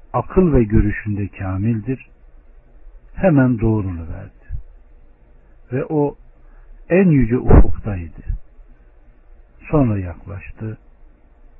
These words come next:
derken farkı verdi. İki yay kadar yahut daha da yakın oldu.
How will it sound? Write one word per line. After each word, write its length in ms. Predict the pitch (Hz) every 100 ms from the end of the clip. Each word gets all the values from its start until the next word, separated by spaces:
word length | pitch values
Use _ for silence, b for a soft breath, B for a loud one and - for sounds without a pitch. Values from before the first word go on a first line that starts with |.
| -
derken 600 | 120 120 117 - 101 101 - - - - - -
farkı 420 | - 120 101 - 82
verdi. 500 | 80 - - - - - - - - - - - - - - b b b b b b b b - 175
İki 240 | - 233
yay 280 | 147 160 170
kadar 420 | - 95 85 - - - _ _ _ - 113
yahut 380 | 117 113 113 - - - - - - - - _ - -
daha 280 | 98 113 151
da 100 | 123
yakın 360 | 95 87 92
oldu. 340 | 95 - -